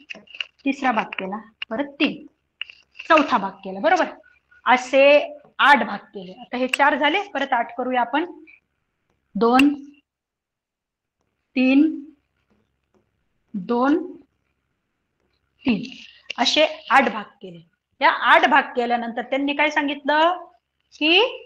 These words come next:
पाचव्या भागातील, हा पहिला भाग, हा दुसरा, हा तिसरा, हा चौथा, हा पाचवा, हा सहावा, हा सातवा आणि हा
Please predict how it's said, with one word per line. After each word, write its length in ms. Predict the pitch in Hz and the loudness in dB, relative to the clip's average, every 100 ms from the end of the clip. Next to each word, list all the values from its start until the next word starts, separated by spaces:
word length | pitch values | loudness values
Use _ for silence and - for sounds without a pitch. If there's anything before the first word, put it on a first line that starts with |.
| - | 4
पाचव्या 420 | 320 - 359 403 | 4 4 4 4
भागातील, 500 | 359 247 226 226 190 175 - - | 4 2 -2 -6 -12 -12 -12 -10
हा 60 | 220 | -10
पहिला 400 | - 247 247 254 | -8 -8 -2 -2
भाग, 220 | 220 233 247 - _ _ _ _ | 0 -2 -6 -16 _ _ _ _
हा 60 | 208 | -12
दुसरा, 440 | 185 240 - 233 262 285 - _ - | -6 -6 -2 2 2 0 -12 _ -16
हा 40 | |
तिसरा, 520 | 214 _ 285 - 214 208 - _ _ _ _ _ | -16 _ -2 -2 -4 -6 -6 _ _ _ _ _
हा 60 | 196 | -16
चौथा, 580 | - 240 240 220 214 254 - _ | -4 -4 -4 -4 -4 -4 -10 _
हा 200 | _ 208 | _ -12
पाचवा, 560 | 202 - 226 - 202 202 233 _ _ _ _ 208 | -8 -6 -6 -6 -8 -8 -8 _ _ _ _ -12
हा 80 | |
सहावा, 460 | 196 - 226 208 202 | -6 0 0 0 -6
हा 380 | 233 - _ 202 | -8 -12 _ -14
सातवा 560 | - 226 220 220 208 | -8 -6 -2 -2 -2
आणि 180 | 208 208 | -4 -6
हा 120 | 220 | -8